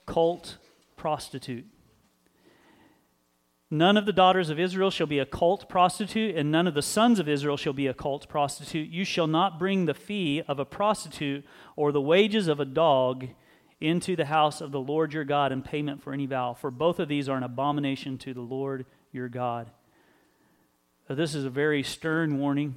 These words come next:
This is really a strong term that is used to describe these legalists. And it started out uh, being used by the Orthodox, Orthodox Jews to describe the Gentiles.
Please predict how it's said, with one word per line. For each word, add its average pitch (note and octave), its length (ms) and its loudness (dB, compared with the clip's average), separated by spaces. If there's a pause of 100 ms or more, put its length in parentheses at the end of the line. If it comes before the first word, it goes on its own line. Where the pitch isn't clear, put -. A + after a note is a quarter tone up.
(580)
This D#3 160 -6
is C#3+ 100 -2
really C#3+ 360 2
a C3+ 300 0
strong E3 680 2 (500)
term F3 400 2
that C#3+ 160 4
is C3 220 0
used D3+ 320 -6
to D3+ 100 -4
describe D#3 600 2
these C3 200 -4
legalists. E3 580 -2 (1000)
And D3+ 180 4
it D#3 100 2
started F#3 380 4
out F3 460 6 (680)
uh, D3+ 120 8
being E3 300 4
used F3 200 0
by D3+ 140 6
the C#3+ 100 0
Orthodox, E3+ 800 0
Orthodox F3+ 540 2
Jews D3 520 -4 (180)
to E3 100 -4
describe D3 440 0
the C3 80 -2
Gentiles. B2+ 720 -4